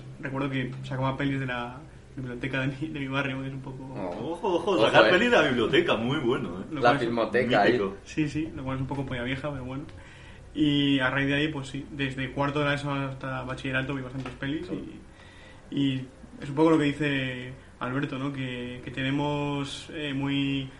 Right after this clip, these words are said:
Speaker 1: denostado el cine, el
Speaker 2: Ujú.
Speaker 1: cine español, pero yo
Speaker 3: Cine
Speaker 1: creo
Speaker 3: patrio.
Speaker 1: que, pero yo
Speaker 2: Sí.
Speaker 1: creo que hay películas de mucha calidad y, y bueno, bueno.
Speaker 3: Sí, sí.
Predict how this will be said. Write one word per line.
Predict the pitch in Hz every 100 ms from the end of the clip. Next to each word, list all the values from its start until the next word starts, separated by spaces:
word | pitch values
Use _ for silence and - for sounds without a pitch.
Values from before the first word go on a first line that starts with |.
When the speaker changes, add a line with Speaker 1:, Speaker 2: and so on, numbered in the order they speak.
| -
Speaker 1:
denostado | 135 139 131 143 139
el | 131
cine, | 147 143 139 135
el | 131
Speaker 2:
Ujú. |
Speaker 1:
cine | 143 139
español, | 135 131 143 160
pero | 135 123
yo |
Speaker 3:
Cine | 113 -
Speaker 1:
creo |
Speaker 3:
patrio. | - 113 101 85
Speaker 1:
que, | - - - -
pero | 139
yo | 135
Speaker 2:
Sí. |
Speaker 1:
creo | 143 135
que | 143
hay | 139
películas | 139 135 139 139
de | 135
mucha | 139 143
calidad | 135 131 131 151 202
y, | - - - 165 - - 147
y |
bueno, | 135 131
bueno. | 151 170 - -
Speaker 3:
Sí, | 107
sí. | - 175